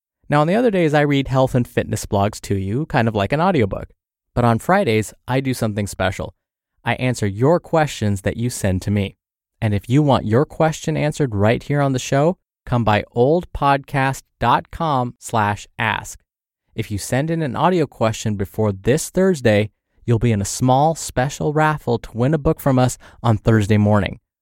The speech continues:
plus on the first of every month. So you may wonder, "Well, why should I send this guy a question? What does he know?" Well, when I'm not recording this podcast,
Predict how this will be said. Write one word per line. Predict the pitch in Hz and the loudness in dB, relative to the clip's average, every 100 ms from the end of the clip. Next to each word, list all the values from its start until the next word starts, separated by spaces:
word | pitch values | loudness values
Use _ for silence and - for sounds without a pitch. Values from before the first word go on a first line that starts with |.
| _ - | _ -8
plus | - 180 160 - - | -2 2 2 0 -2
on | 107 | 0
the | 98 | 0
first | - 98 - | 0 -2 0
of | 98 | 0
every | 98 101 | 0 0
month. | 113 - - _ _ _ _ _ _ | -2 -4 -18 _ _ _ _ _ _
So | - 180 | 0 0
you | 160 | 2
may | 151 | 2
wonder, | 120 123 117 | 2 2 2
"Well, | 117 117 | 4 2
why | 123 147 | 2 0
should | 151 139 | -2 -2
I | 117 | -2
send | - 104 101 | -2 -4 -2
this | 131 | -4
guy | - 117 | 0 2
a | 117 | 2
question? | - 113 - 113 107 | 0 -2 0 0 2
What | 101 - | 0 0
does | 98 | -2
he | - 139 143 | 0 2 4
know?" | 127 120 113 _ _ _ _ _ | 4 4 0 _ _ _ _ _
Well, | - 139 | -2 0
when | 143 | 0
I'm | 147 185 | 0 0
not | 226 | 0
recording | 170 - 151 135 | -2 0 2 2
this | 117 | -2
podcast, | - 104 98 - 101 101 - | 0 0 0 -2 -2 -2 -4